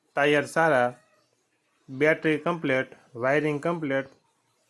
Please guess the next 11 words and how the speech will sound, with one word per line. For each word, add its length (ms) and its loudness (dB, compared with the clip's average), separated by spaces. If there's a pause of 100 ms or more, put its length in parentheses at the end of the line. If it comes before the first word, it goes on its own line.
(340)
ટ્રેક્ટરમાં 500 0
કોઈ 220 0
ફોલ્ટ 300 0
જોવા 260 0
નહીં 200 -2
મળે. 220 0 (1120)
સારી 360 2
કન્ડિશનમાં 580 0
ટ્રેક્ટર 400 -4
છે. 120 0 (1120)
ભરતભાઈને 580 0